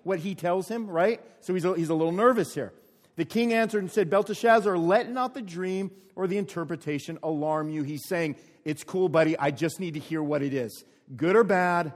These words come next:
lay it on me." Belteshazzar answered and said, "My lord, may the dream be for those who hate you,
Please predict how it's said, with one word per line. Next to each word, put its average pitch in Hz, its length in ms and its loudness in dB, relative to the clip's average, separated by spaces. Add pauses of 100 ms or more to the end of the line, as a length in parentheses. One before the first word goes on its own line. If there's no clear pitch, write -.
(360)
lay 131 420 2
it 170 80 4
on 123 220 -4
me." 85 100 -16 (1080)
Belteshazzar 131 580 -4
answered 135 360 -6
and 120 80 -10
said, 127 180 -8
"My 123 140 -6
lord, 139 380 -2
may 139 100 -6
the 123 100 -8
dream 127 320 -10
be 147 120 -8
for 143 160 -10
those 139 180 -4
who 120 180 -14
hate 151 300 -12
you, 196 160 -14